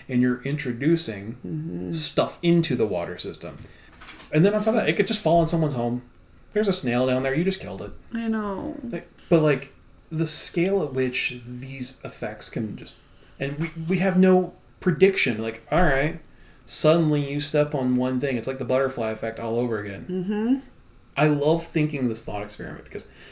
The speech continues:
Speaker 1: this is the closest we're gonna segue into the next level of, oh God, the effects that's gonna happen now. Oh, one of my favorites for ecological collapse.
Speaker 2: Yes.
Speaker 1: Cave systems.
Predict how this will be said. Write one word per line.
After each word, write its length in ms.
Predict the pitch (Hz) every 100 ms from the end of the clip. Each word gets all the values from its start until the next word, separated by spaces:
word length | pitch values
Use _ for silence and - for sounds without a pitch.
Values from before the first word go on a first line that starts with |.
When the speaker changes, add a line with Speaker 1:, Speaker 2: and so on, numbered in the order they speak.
| - -
Speaker 1:
this 260 | 151 190
is 120 | 208 208
the 80 |
closest 440 | 196 160 156 156 -
we're 80 | 131
gonna 140 | 127
segue 520 | 123 - 117 120 113
into 200 | 113 110
the 100 | 110
next 440 | 104 104 101 - 95
level 340 | 98 107 104 95
of, 100 | - - - - -
oh 160 | 131 123
God, 420 | 113 92 69 - - - - 131
the 260 | 127 123 113
effects 640 | - - - 127 - -
that's 280 | - 85 -
gonna 200 | 107 95
happen 420 | - 82 - 87
now. 260 | 69 58 - - - - - - - - -
Oh, 140 | 143 117 -
one 120 | 139
of 60 |
my 60 | 123
favorites 720 | - - 113 107 73 - - -
for 200 | 110 87
ecological 540 | 127 117 104 101 -
collapse. 540 | 113 127 131 139 - - - - -
Speaker 2:
Yes. 360 | 147 143 - - - - - - -
Speaker 1:
Cave 300 | - 127 107
systems. 540 | - - - - -